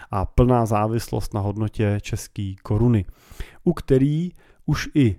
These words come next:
největší zastánci přestali prohlašovat, že se stane středo-, středoevropským švýcarským frankem. A druhým faktorem je to, že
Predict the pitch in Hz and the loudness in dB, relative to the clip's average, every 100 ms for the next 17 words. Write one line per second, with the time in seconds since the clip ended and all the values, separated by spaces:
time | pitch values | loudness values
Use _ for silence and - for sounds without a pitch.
0 | - - 113 117 156 - 156 131 - 131 | -8 -4 0 2 0 -2 -4 -4 -2 -2
1 | 127 127 - 135 131 - 123 - 127 120 | -2 -2 0 0 4 4 4 0 2 2
2 | 113 104 113 - 117 110 107 113 - 113 | 2 0 0 -2 -2 -2 -4 -4 -6 -4
3 | 110 104 - 110 113 - - 110 - 110 | -4 -4 -4 -2 0 0 -2 -2 -4 -6
4 | - - - 139 139 113 120 - - 110 | -6 -2 2 4 4 4 0 -2 -2 -2
5 | - 104 - 110 101 - 101 98 - - | -4 -6 -4 -6 -6 -4 -2 -2 -4 -4
6 | 131 113 - 92 95 - - - - - | -2 -4 -6 -8 -10 -16 -18 -16 -16 -20
7 | - - - 104 101 101 104 110 139 170 | -20 -20 -6 -4 -2 -2 -2 4 8 8
8 | 190 202 226 151 - 151 147 147 151 143 | 6 0 0 0 2 4 4 4 2 2
9 | 139 127 143 | 0 2 2